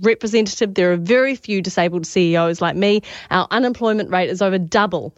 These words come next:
that of the national average. Many of these problems can be traced to one thing,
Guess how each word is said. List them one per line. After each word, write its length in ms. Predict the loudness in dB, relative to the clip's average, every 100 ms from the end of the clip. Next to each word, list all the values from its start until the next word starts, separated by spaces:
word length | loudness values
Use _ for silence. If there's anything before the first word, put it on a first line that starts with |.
| _
that 200 | -2 -2
of 120 | -4
the 80 | -2
national 440 | -2 -2 -2 -2 0
average. 500 | -2 -2 -4 -6 -10 -16 -18 -2
Many 480 | 2 4 4 2 0
of 140 | -2
these 200 | -2 -2
problems 480 | 0 -2 0 -2 -2
can 100 | -2
be 120 | 0
traced 360 | 0 0 -2 -2
to 80 | -2
one 340 | 2 2 2 0
thing, 400 | -2 -2 -4